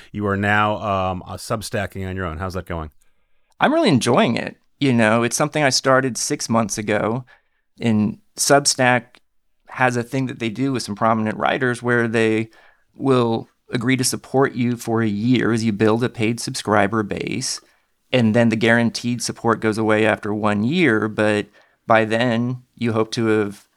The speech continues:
Speaker 2: built that subscriber base enough for it to be sustainable. And so that part is new to me, the, the sort of direct-to-consumer part for my writing, but it's going well. And then from a content side, I negotiated a travel budget, uh, that's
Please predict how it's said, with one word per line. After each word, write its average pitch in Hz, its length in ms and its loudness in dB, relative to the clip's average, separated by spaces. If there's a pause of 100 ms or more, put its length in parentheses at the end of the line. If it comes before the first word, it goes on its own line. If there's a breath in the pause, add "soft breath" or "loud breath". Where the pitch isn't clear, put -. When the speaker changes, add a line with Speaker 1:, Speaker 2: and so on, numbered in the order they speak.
(100)
Speaker 2:
built 123 260 2
that - 280 2
subscriber 113 560 0
base 107 300 -4
enough 104 340 -2
for 107 160 -2
it - 140 -8
to 107 80 -8
be 104 200 -2
sustainable. 104 840 -4
And - 240 -2 (480 loud breath)
so 135 400 4 (540)
that 147 260 4
part 156 220 2
is 113 120 -2
new 131 280 4
to 156 80 4
me, 165 260 0
the, 117 420 2
the 104 80 -10
sort 120 200 -2
of 107 60 -6
direct-to-consumer 113 840 -2
part 113 300 -2
for 107 100 -6
my 104 140 0
writing, 104 580 0
but 104 320 2 (380 soft breath)
it's 120 160 0
going 117 320 2
well. 110 500 2
And 123 140 -2
then 120 100 0
from 127 160 -4
a 123 60 -6
content 117 560 -2
side, 113 600 0 (280)
I 113 100 0
negotiated 110 560 0
a 95 60 -8
travel 110 400 0
budget, 139 500 0 (220)
uh, 104 320 0
that's 101 260 -6